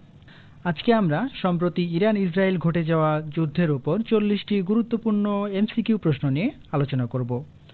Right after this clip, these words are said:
যে কোনো প্রতিযোগিতামূলক পরীক্ষার জন্য এই প্রশ্নগুলো খুবই, খুবই গুরুত্বপূর্ণ। তো চলুন দেরি না করে শুরু করা যাক। সম্প্রতি ইসরায়েল কর্তৃক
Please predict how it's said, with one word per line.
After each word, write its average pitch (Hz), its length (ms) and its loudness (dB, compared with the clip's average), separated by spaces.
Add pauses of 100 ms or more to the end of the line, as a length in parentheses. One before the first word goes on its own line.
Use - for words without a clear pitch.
(460)
যে 170 160 4
কোনো 165 160 4
প্রতিযোগিতামূলক 214 920 2
পরীক্ষার 190 380 2
জন্য 147 180 2 (240)
এই 151 160 2
প্রশ্নগুলো 151 460 2 (100)
খুবই, 180 280 2
খুবই 170 180 2 (100)
গুরুত্বপূর্ণ। 139 500 0 (460)
তো 165 60 -2 (100)
চলুন 208 240 2
দেরি 175 260 2
না 165 60 4
করে 165 200 0 (120)
শুরু 208 160 2
করা 135 280 0
যাক। 107 140 -6 (1400)
সম্প্রতি 220 480 2 (420)
ইসরায়েল 226 420 4
কর্তৃক 214 340 0